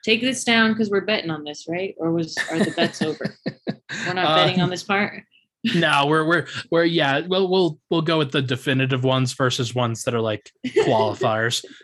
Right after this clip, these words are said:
Speaker 2: Um,
Speaker 1: Sure.
Speaker 2: yeah, I think that's the only one. Uh, actually, there are, there are a couple that are, like, actual numbers going forward, but not, not this next one, which is, who is the Nugget with the best hair?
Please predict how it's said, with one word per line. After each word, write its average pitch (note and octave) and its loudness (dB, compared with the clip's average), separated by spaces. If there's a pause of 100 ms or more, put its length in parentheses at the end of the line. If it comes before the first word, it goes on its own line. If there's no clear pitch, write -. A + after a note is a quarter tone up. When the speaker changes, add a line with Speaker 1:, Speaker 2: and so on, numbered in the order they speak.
(260)
Speaker 2:
Um, C#3 2
Speaker 1:
Sure. E3 -6 (440)
Speaker 2:
yeah, D3+ 2
I D3+ 4
think F#3 0
that's D#3 -2
the D3+ 2
only C3+ 2
one. B2 0
Uh, A#2 0 (1000)
actually, D3+ 0
there D#3 2
are, D#3+ 2
there E3+ 2
are E3 6
a C3 -2
couple A#2+ -4
that G#2+ -6
are, G#2+ -4
like, G#2 -8
actual G#2 -4 (100)
numbers G#2+ -6
going G#2+ -4
forward, G#2+ -2
but B2+ -2
not, C3 0
not D3+ 0
this C#3+ 0
next C3 -2
one, G#2+ -4 (300)
which C#3 -2
is, C3+ 0 (460)
who C4+ 4
is D4+ 2
the E3+ -2
Nugget E3 0
with D3 -4
the C3+ -2
best C#3 -2
hair? A#2+ -4